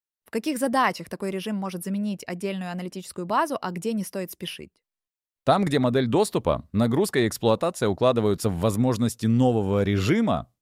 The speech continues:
Speaker 2: его стоит рассматривать. Но не менять архитектуру по инерции. Сервер — это еще совместный доступ, управление жизненным циклом и операционные требования, которых у локальной библиотеки могло не быть.
Speaker 1: И это пока превью, так что команда должна сначала прогнать свои запросы,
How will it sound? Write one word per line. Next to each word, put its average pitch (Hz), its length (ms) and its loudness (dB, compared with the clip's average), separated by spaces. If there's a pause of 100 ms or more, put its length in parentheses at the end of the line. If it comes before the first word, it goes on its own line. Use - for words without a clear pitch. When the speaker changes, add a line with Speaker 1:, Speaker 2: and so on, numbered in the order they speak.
Speaker 2:
его 104 260 2
стоит 110 240 -2
рассматривать. 65 640 -4 (460)
Но 127 140 4
не 170 100 0
менять 147 300 0
архитектуру 127 540 0
по 170 160 0
инерции. 127 540 -2 (320)
Сервер — 147 520 0
это 120 200 0
еще 117 240 0
совместный 117 580 2
доступ, 127 400 -2 (280)
управление 123 520 2
жизненным 104 420 2
циклом 175 360 0 (100)
и 139 80 2
операционные 127 640 2
требования, 80 580 -2
которых - 360 -2
у 117 80 -2
локальной 107 440 2
библиотеки 85 540 -2
могло 85 280 0
не 85 140 0
быть. 71 320 -8 (540)
Speaker 1:
И 240 260 -6
это 294 240 -6
пока 254 380 -4
превью, 254 360 -6
так 185 160 -8
что - 140 -10
команда 214 320 -4
должна 185 340 -8
сначала 196 380 -8
прогнать 170 360 -12
свои 160 140 -12
запросы, 214 640 -4